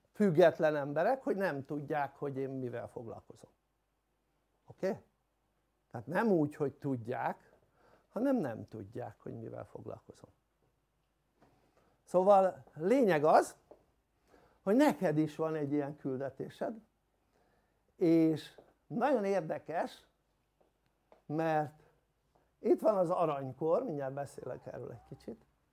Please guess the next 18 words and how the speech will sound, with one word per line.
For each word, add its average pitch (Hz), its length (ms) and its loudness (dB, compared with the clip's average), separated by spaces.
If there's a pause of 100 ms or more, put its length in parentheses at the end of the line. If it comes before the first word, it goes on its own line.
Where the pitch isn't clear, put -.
(400)
és - 140 -20
azon 175 520 0
belül 127 560 -4 (960)
mindenkinek 180 720 -4
a 135 80 -16
küldetése 160 1000 -4 (2250)
ebbe 160 360 -4
belefér. 127 600 -6 (2250)
Na 151 180 -2
most 160 340 0
lényeg 202 440 2
az, 214 220 4
hogy 151 180 -2
az 139 120 -4
aranykor 180 600 0
ugye 156 260 0
az 139 140 -6
egy - 280 -10